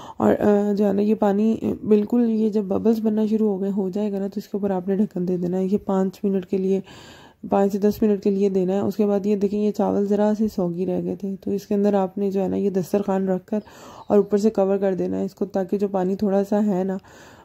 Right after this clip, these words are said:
वो, जो है ना, वो जल्दी से ड्राई हो जाए।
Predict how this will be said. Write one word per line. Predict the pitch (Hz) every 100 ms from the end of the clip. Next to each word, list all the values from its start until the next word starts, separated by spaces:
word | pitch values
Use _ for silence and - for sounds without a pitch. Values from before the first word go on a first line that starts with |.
| -
वो, | 202 202 - 214 202
जो | 202
है | 185
ना, | 190
वो | 196 196 196
जल्दी | 190 196 190
से | 185 202
ड्राई | 190 202
हो | 180 185
जाए। | 175 190